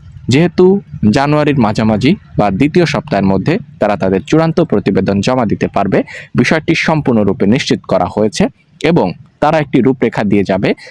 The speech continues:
যেটি পরবর্তী সরকার এসে বাস্তবায়ন করবে। তারা সর্বশেষ এটি জানিয়েছে, ঠিক আছে? এবং কর্মচারীরা কিন্তু নতুন করে বিভিন্ন ধরনের কর্মসূচি ঘোষণা করতে যাচ্ছে এবং সর্বশেষ সভায়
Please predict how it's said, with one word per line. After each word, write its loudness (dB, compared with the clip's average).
যেটি 0
পরবর্তী 0
সরকার -2
এসে -2
বাস্তবায়ন 0
করবে। 0
তারা 0
সর্বশেষ -2
এটি 0
জানিয়েছে, -2
ঠিক -2
আছে? -2
এবং 2
কর্মচারীরা 2
কিন্তু -2
নতুন 2
করে 2
বিভিন্ন 2
ধরনের -2
কর্মসূচি 0
ঘোষণা 0
করতে -4
যাচ্ছে -2
এবং 2
সর্বশেষ 0
সভায় 0